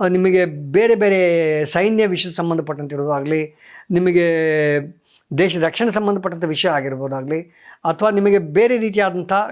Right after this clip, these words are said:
ಕೇಂದ್ರದ ಒಂದು ಸಾರ್ವತ್ರಿಕ ಕಾನೂನು, for example ನಿಮಗೆ ಇಂಡಿಯನ್ ಪೀನಲ್ ಕೋಡ್ ಅನ್ನೋಂಥದ್ದು, ಅಥವಾ ನೀವು, ಆ, ಕೇಂದ್ರ ಸರ್ಕಾರಕ್ಕೆ ಸಂಬಂಧಪಟ್ಟಂಥ ಖನಿಜಗಳಿಗೆ ಸಂಬಂಧಪಟ್ಟಂತೆ ಮೇಜರ್ ಮಿನರಲ್, ಮೈನರ್ ಮಿನರಲ್ ಅಂತಾರೆ,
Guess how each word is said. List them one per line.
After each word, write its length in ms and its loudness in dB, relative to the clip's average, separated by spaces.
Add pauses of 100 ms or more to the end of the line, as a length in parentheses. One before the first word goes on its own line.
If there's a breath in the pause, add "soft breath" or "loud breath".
(140)
ಕೇಂದ್ರದ 360 0
ಒಂದು 260 2
ಸಾರ್ವತ್ರಿಕ 680 -2
ಕಾನೂನು, 440 -2 (200 loud breath)
for 100 4
example 300 0
ನಿಮಗೆ 200 2
ಇಂಡಿಯನ್ 280 0
ಪೀನಲ್ 220 0
ಕೋಡ್ 200 -2
ಅನ್ನೋಂಥದ್ದು, 720 -8 (300 loud breath)
ಅಥವಾ 240 0
ನೀವು, 640 2 (420 loud breath)
ಆ, 40 2 (760)
ಕೇಂದ್ರ 300 2
ಸರ್ಕಾರಕ್ಕೆ 560 -2
ಸಂಬಂಧಪಟ್ಟಂಥ 640 -2 (540 soft breath)
ಖನಿಜಗಳಿಗೆ 540 2
ಸಂಬಂಧಪಟ್ಟಂತೆ 640 -4
ಮೇಜರ್ 380 2
ಮಿನರಲ್, 260 0
ಮೈನರ್ 280 -2
ಮಿನರಲ್ 200 -4
ಅಂತಾರೆ, 600 -8